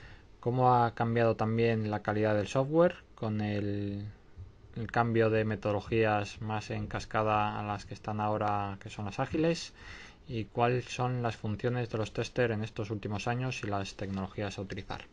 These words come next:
Así que vamos a empezar. Lo primero que tenemos que hablar es de dónde venimos. Eh, anterior, hace unos años lo que se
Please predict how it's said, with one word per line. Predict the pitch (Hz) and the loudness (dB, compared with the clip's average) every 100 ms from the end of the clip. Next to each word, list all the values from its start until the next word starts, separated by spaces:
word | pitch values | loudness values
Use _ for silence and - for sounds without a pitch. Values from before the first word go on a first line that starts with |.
| - - - - - - - - - - - | -20 -20 -20 -20 -20 -20 -20 -18 -18 -20 -14
Así | 127 - | -14 -12
que | - 117 107 | -4 0 0
vamos | 104 101 98 | 0 -4 -6
a | |
empezar. | 95 - 139 - - - - - - - - - - - - - - - - - - - | -6 -2 -2 -4 -20 -20 -20 -20 -18 -16 -14 -16 -18 -20 -20 -20 -16 -16 -16 -20 -20 -8
Lo | 123 - | -4 0
primero | 127 160 | 4 6
que | 156 | 6
tenemos | 165 160 160 | 4 2 2
que | 147 | 6
hablar | 156 156 | 6 8
es | 156 - - | 6 2 -6
de | 123 117 | -2 0
dónde | 120 113 | 2 2
venimos. | 101 98 98 - - - - - | 0 0 -2 -6 -14 -18 -20 -10
Eh, | 117 107 107 104 101 101 101 | -8 -6 -6 -6 -6 -6 -6
anterior, | 101 110 107 135 139 143 | -4 -4 0 0 0 -4
hace | - | -4
unos | 143 139 | -2 0
años | 151 151 151 143 | 2 2 2 0
lo | 120 113 | -2 0
que | 107 | -2
se | 95 110 104 101 104 104 | -2 0 0 0 -2 -6